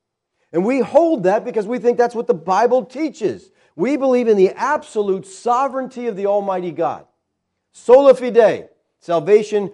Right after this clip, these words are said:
by faith alone. Sola scriptura, the scriptures al-, alone.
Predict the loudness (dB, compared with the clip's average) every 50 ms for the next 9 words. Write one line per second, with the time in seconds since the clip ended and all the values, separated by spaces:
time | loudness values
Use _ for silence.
0 | _ -6 -6 -6 -6 -6 -4 -2 0 0 0 -2 -4 _ _ _ -2 0 0 2
1 | 2 2 2 2 0 -2 -6 -12 _ _ _ _ _ _ 0 2 4 6 6 4
2 | 2 2 -4 -6 -6 -4 -2 0 2 2 4 2 2 0 -8 _ _ -8 -8 -8
3 | -8 -8 -2 -2 -2 -2 -2 -6 -4 -4 -4 -4 -6 -10 -16 -16 _ _ -6 -2
4 | 0 0 0 0 -4 -6 -10